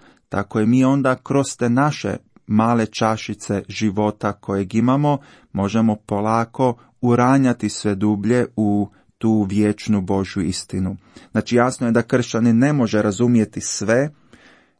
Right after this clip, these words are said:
ne možemo do kraja poznavati Božje naume, Božju stvarnost, ali s vjerom je prihvaćamo i to je onda dar razuma da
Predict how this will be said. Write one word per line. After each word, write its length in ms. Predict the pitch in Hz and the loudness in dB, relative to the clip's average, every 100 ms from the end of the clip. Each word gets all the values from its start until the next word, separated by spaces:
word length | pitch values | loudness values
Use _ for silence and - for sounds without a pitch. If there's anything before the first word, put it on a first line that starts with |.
| - | 0
ne 140 | 117 | 2
možemo 380 | 120 110 113 104 | 4 2 2 0
do 100 | 107 | -2
kraja 360 | - 120 120 113 | -2 0 0 0
poznavati 880 | 110 101 120 143 147 - 113 104 - - _ - | -2 0 2 2 2 0 -2 -2 -4 -18 _ -6
Božje 440 | 104 104 101 101 | -2 0 0 0
naume, 540 | 104 113 127 123 123 | 2 2 2 2 2
Božju 760 | 113 98 98 92 - 98 95 95 - | 0 -2 -4 -4 -8 -6 -6 -8 -12
stvarnost, 960 | - - - 107 110 117 151 160 - _ _ _ _ | -16 -14 -4 0 0 0 -2 -2 -6 _ _ _ _
ali 440 | 123 127 151 156 143 _ _ _ - | -2 0 2 2 0 _ _ _ -12
s 240 | - - | -8 -6
vjerom 500 | 107 135 151 147 143 | 2 4 4 2 0
je 200 | 139 139 | 0 -2
prihvaćamo 800 | 110 107 - 98 - 98 98 98 | -2 -2 -2 -8 -4 -4 -2 -4
i 40 | |
to 200 | 95 131 | -2 0
je 80 | 135 | 2
onda 240 | 131 120 | 2 0
dar 320 | 107 101 107 104 | -2 0 -2 -2
razuma 640 | 104 104 113 127 127 120 - _ _ - | -2 -2 -2 0 2 0 -4 _ _ -18
da 380 | - 101 101 | -6 -4 -2